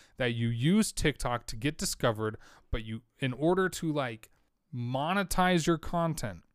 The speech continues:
And yes, I will admit the goal of all of this is to be able to monetize it. Sure, won't be, I won't be shy about that, but also, like, to grow your content.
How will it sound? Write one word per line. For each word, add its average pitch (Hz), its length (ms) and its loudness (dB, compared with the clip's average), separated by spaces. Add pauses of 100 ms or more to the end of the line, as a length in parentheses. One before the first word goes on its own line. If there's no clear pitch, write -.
(160)
And 151 240 2
yes, 147 280 0
I 127 80 -2
will 147 260 2
admit 151 420 2
the 143 360 -10
goal 190 420 10
of 139 100 6
all 135 180 8
of 127 60 2
this 135 280 2
is 135 120 -8
to - 100 -6
be 185 100 2
able 180 140 2
to 151 60 2
monetize 123 680 2
it. 131 140 -8
Sure, 110 340 0
won't 160 340 2
be, 160 300 0 (280)
I 170 60 -4
won't 196 160 0
be 156 80 0
shy 170 360 0
about 107 300 0
that, 107 260 -8 (220)
but - 120 0
also, 185 320 8
like, 139 340 4
to 139 100 0
grow 135 360 8
your 120 140 6
content. 120 600 -2